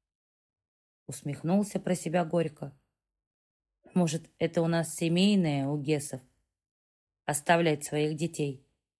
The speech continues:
Последняя мысль была о том, что наверняка рядом с ними будут братья.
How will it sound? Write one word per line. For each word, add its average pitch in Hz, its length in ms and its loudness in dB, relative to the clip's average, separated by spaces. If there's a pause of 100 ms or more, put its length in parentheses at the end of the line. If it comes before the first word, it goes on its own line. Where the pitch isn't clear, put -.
(1080)
Последняя 247 560 6
мысль 226 380 4
была 190 340 6
о 165 60 2
том, 208 400 2
что - 380 0
наверняка 180 580 2
рядом 170 280 4
с - 140 -8
ними 190 480 4 (380)
будут 165 340 0
братья. 151 560 -2